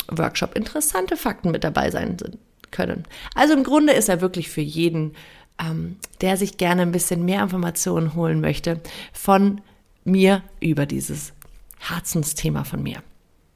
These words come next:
So, wir starten heute wieder mit einer Fühlübung, wo es ganz, ganz viel drum geht,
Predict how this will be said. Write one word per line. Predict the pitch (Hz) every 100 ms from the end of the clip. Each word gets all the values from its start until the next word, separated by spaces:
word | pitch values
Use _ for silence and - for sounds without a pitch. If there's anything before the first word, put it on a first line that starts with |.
| _ _ _ _ _ -
So, | 165 180 - - - -
wir | 190 247 339 349
starten | - 226 247 240 208
heute | 214 214 208
wieder | 208
mit | 208 214
einer | 233 226
Fühlübung, | - - - 294 247 185 180 196 196
wo |
es | 208 - -
ganz, | - 233 254 240
ganz | 240 220 214
viel | 214 185
drum | 190 185
geht, | 170 165